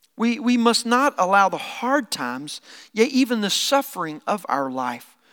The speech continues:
to deter our faithfulness. And that's where Paul brings us today. And he introduces it with this one word, "only."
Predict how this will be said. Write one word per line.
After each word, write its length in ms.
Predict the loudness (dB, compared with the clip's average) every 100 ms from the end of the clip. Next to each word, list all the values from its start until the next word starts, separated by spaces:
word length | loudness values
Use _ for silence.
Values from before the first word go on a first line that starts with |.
| _ _ -8
to 140 | -6
deter 540 | -4 -6 0 2 2 0
our 140 | -4
faithfulness. 960 | -2 -2 -2 -4 -12 -12 -12 -12 -12 -16 _ -20 -20 -20 -12
And 140 | 0
that's 240 | 2 2 -2
where 140 | -6
Paul 320 | -4 0 0
brings 640 | 0 -4 -2 -2 -2 -4 -6
us 260 | -6 -8
today. 680 | -8 -10 -8 -6 -6 -8 -14 _ _ -20 -20 _
And 140 | -2 0
he 240 | 0 -2 -2
introduces 1000 | -4 -4 -8 -6 -2 -2 -2 -6 -8 -8
it 160 | -6
with 180 | -8 -8
this 240 | -6 -6
one 400 | -6 -2 -2 -2
word, 440 | -2 0 0 -2 -6 _ _ _ _ _ _ -4
"only." 460 | -2 -2 -10 -16